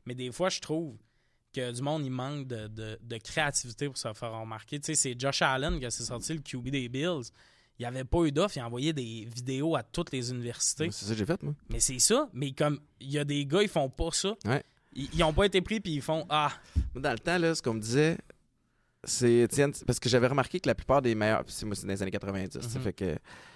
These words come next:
Speaker 2: la, la plupart des, les meilleurs joueurs québécois avaient joué aux États-Unis. Fait que je me disais, « Je veux jouer aux States, parce que je vais être formé parmi les meilleurs, puis ça va
Speaker 1: Mhm.
Speaker 2: m'ouvrir des portes dans le C F L puis dans la N F L. » Tu sais, puis en même temps, je vais avoir,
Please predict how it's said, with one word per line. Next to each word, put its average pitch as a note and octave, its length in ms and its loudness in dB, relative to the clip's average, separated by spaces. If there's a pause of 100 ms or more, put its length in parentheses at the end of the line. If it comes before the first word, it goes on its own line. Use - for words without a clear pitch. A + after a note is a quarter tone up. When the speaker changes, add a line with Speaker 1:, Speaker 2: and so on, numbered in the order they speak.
(440)
Speaker 2:
la, G2+ 240 4
la G2+ 100 4
plupart C3+ 380 4
des, A#2 140 4
les G2+ 140 4
meilleurs C#3 280 6
joueurs B2+ 420 2
québécois A2+ 480 -4 (800)
avaient G#2+ 260 4
joué A2 120 -2
aux A2 100 -6
États-Unis. G2 380 -6 (640)
Fait A#2+ 300 2
que - 120 -20 (280)
je G#2 100 -6
me G#2 100 2
disais, « A2+ 220 0
Je G2+ 40 -8
veux G2+ 80 -6
jouer G#2+ 120 -4
aux D3 40 -4
States, - 380 -8 (160)
parce F#2 140 -6
que A2+ 100 -4
je G2+ 100 -4
vais G#2 80 2
être G#2 120 -4
formé A#2 420 -2 (220)
parmi G#2 240 -2
les G#2+ 80 -2
meilleurs, G2+ 320 2
puis - 80 -6
ça - 60 0
va A2 100 -2
Speaker 1:
Mhm. G#2 60 -2
Speaker 2:
m'ouvrir A2 160 -6
des A2+ 100 -4
portes C3+ 200 -2
dans A#2 60 -4
le G#2 60 -4
C G2+ 160 -4
F - 80 -4
L C3 80 -2
puis A#2+ 80 -8
dans G#2 120 0
la G#2 60 -2
N G2+ 60 -4
F - 80 -6
L. » - 80 -4 (100)
Tu - 60 -20
sais, - 80 -8
puis A2+ 120 2
en G2+ 60 4
même G#2 160 0
temps, D#3+ 160 2
je D3 100 -4
vais A2+ 60 4
avoir, B2 440 4